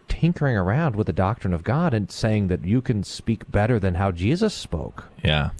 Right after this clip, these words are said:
Speaker 1: Can you imagine
Speaker 2: And
Speaker 1: that audacity?
Speaker 2: And that was the point that I was gonna make, is that it, that it,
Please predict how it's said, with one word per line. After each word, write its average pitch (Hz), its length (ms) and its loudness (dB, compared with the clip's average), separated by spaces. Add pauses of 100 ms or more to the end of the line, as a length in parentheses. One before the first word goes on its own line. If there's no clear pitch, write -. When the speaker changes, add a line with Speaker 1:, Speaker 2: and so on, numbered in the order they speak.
(120)
Speaker 1:
Can 120 180 0
you 151 100 4
imagine 135 380 2
Speaker 2:
And - 80 6
Speaker 1:
that 156 400 -2
audacity? 92 680 0
Speaker 2:
And 101 120 4
that 120 120 4
was 120 120 4
the 104 80 2
point 92 180 2
that 87 100 4
I 95 40 4
was 110 100 4
gonna 87 160 4
make, 80 220 2
is 82 80 4
that 87 100 6
it, - 200 2
that 87 120 6
it, - 140 2